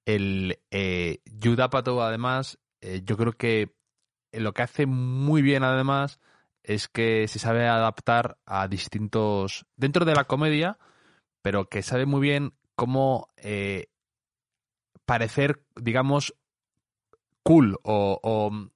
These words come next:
por así decirlo, parece co-, que es un tío ya mayor, ¿eh? Y siempre está como observando quién es el último humorista, usando bromas muy, muy del momento, muy referenciales, muy de la cultura pop,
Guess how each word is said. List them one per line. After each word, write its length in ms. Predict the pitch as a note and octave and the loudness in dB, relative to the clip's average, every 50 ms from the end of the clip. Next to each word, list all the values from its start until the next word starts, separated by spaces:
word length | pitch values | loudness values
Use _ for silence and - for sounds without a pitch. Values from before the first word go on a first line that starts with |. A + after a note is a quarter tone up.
| - - - | -20 -12 -6
por 100 | - A2 | -4 -4
así 200 | G#2+ - - C#3 | -4 -2 0 0
decirlo, 520 | C3+ - D3+ C#3+ C#3+ C#3+ D3 D3 D3 C3+ - _ _ _ _ _ _ - - - | 0 2 0 2 2 2 2 2 0 -2 -6 _ _ _ _ _ _ -20 -6 -2
parece 340 | - A#2 A#2 - - D#3+ | -2 -2 0 0 -2 -2
co-, 160 | - - - - | -2 -4 -10 -10
que 120 | - A#2 | -8 -6
es 80 | - - | -6 -2
un 60 | D#3+ | 0
tío 100 | F#3 E3 | 2 2
ya 120 | B2+ G#2 | 2 0
mayor, 360 | G2 F#2 F2+ A#2 D#3 D#3 A2+ | 0 -2 0 2 2 2 2
¿eh? 100 | A#2 D#3+ - - _ _ _ _ _ | 0 -2 -6 -10 _ _ _ _ _
Y 120 | - A2 G#2 | -8 -6 -4
siempre 500 | - - C#3 C#3+ C#3+ - D#3 D3+ D3 - | -2 -2 -2 0 0 0 0 0 0 -2
está 340 | - A#2+ - - - C3 C3 | -6 -10 -4 -2 0 0 0
como 340 | - - A#2+ A#2 A2 A2 G#2+ | 0 -2 -2 0 0 0 0
observando 640 | - - - - - A#2+ G#2+ A2+ A#2+ B2 B2+ B2+ B2+ | -2 -4 -6 -6 -4 -2 0 0 0 0 0 0 -2
quién 220 | A#2+ - - A#2+ A#2+ | -2 -2 -4 -4 -2
es 120 | A#2 - | -2 -2
el 120 | B2 A#2 | -2 0
último 300 | A#2+ A#2 A2+ B2+ A#2+ A#2 | 0 -2 -2 -2 -2 -2
humorista, 840 | A#2 A#2 A#2+ A#2+ B2 B2+ C#3 C3 C3 B2 - - - C3 C3 C3+ B2+ - - - - _ _ | -2 -2 -2 -2 -2 0 0 0 0 -2 -2 -2 0 0 0 0 -2 -6 -12 -20 -20 _ _
usando 440 | - A2+ - - C#3 C3+ C#3 C#3+ C#3 | -8 -6 -2 0 0 2 4 2 4
bromas 520 | B2+ C3+ C3+ C3+ C3 C3 C3 C3 - - | 4 4 4 4 4 2 0 0 0 -2
muy, 400 | B2 B2 B2 B2+ C3+ C#3+ C#3+ C#3+ | -2 0 2 4 4 6 4 4
muy 420 | C3 B2+ B2+ B2 B2+ C3 B2+ C3+ C3 | 2 2 0 0 2 2 4 2 2
del 180 | A#2+ A#2+ A#2 | 2 0 0
momento, 540 | A#2 A#2 A2 A2+ B2 C3 C#3 C#3+ C3 C3+ B2+ | 0 0 0 0 0 0 0 0 0 0 0
muy 160 | B2 B2 B2 | 0 0 2
referenciales, 960 | B2 C3 B2+ - - B2+ A#2 A2 G#2+ - B2+ B2+ C3 C3 C3 B2+ B2+ A#2+ A#2 A2+ | 2 2 0 0 0 -2 -2 -2 -2 0 0 2 2 2 2 2 0 0 -2 -4
muy 160 | A2+ A2+ A2+ | -4 -2 0
de 140 | A#2 A#2 A#2 | 0 2 2
la 100 | A#2 A2+ | 0 -2
cultura 460 | - - A2 G2+ - - A#2 A2 G#2 | -2 -4 -6 -6 -4 -2 -2 -2 -2
pop, 360 | - _ - A#2 A#2 A2+ - | -2 _ 2 2 2 0 -2